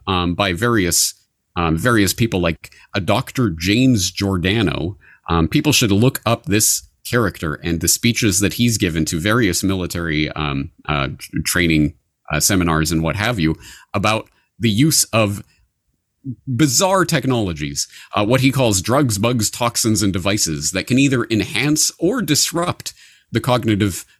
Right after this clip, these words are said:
functions of their target. And he talks about the ability to create seizures in people and things like this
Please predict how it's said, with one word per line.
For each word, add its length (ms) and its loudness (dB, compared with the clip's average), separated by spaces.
functions 480 2
of 100 -2
their 140 0
target. 380 0
And 100 0
he 80 0
talks 300 0
about 320 0
the 120 2
ability 460 0
to 120 -6
create 440 0
seizures 640 0
in 160 0
people 400 0
and 140 0
things 260 0
like 160 -2
this 260 0